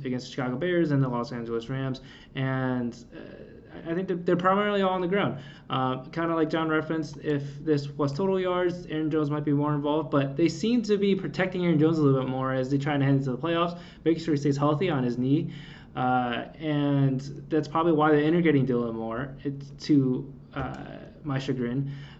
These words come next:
Uh, but it, it sounds like Aaron Dillon or A J Dillon is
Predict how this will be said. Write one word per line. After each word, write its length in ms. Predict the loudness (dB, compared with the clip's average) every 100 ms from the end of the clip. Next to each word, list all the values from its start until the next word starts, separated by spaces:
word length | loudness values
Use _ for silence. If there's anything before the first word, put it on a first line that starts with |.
| -4
Uh, 320 | 0 2 0
but 420 | 0 2 2 -2
it, 180 | -4 -2
it 140 | -2 0
sounds 280 | 0 2
like 160 | 4 4
Aaron 240 | 4 4
Dillon 380 | 4 2 -2 -2
or 80 | 0
A 100 | 4
J 100 | 4
Dillon 260 | 6 4 2
is 160 | -4